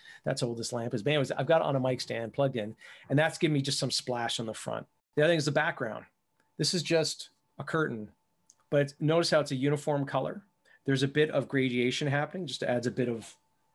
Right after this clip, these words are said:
contrast behind me, but it's a nice kind of not too interesting, but not completely dull surface behind me. And that's it. You can do a live stream sitting down like I'm doing right now. You can do it standing up. I prefer to stand, but I've got a sore foot, so I don't stand these days.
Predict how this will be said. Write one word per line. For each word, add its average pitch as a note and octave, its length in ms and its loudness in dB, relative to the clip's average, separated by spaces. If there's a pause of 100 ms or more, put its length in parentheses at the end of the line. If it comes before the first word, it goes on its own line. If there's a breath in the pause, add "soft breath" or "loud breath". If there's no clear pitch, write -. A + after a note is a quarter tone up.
(100)
contrast C#3+ 640 -2
behind B2+ 340 -2
me, G3 200 -8 (200)
but C3+ 100 4
it's C3 120 -2
a - 20 4
nice E3+ 320 4
kind D#3 220 0
of B2+ 200 -2 (120)
not D3+ 260 0
too E3+ 160 0
interesting, D3 400 0
but B2+ 80 2
not C3 160 0
completely - 340 -2
dull B2 200 0
surface A#2+ 360 -4
behind A2+ 320 -4
me. A#2 200 -10 (320)
And B2+ 100 0
that's A#2 220 -2
it. G#2+ 200 -6 (440 loud breath)
You C3+ 100 4
can D3 80 4
do D3+ 100 6
a C#3+ 60 6
live C#3 160 6
stream C3 160 -2
sitting B2 300 0
down B2+ 240 2
like C#3 120 -2
I'm A#2+ 60 -4
doing A#2 140 -2
right A#2 100 0
now. C3 80 2
You E3+ 120 0
can C#3+ 80 -4
do C#3 40 2
it C#3 60 0
standing B2 320 0
up. - 180 -6 (260)
I C3+ 80 2
prefer C#3 260 -2
to - 40 -4
stand, G3 460 -2 (260)
but C4+ 220 -2 (320)
I've B2+ 100 0
got C#3 140 0
a B2+ 40 -2
sore C3+ 280 0
foot, F3 320 0
so B2+ 120 -6
I A#2 40 -6
don't B2 180 -6
stand A#2 260 -4
these A2+ 120 -6
days. A2+ 320 -2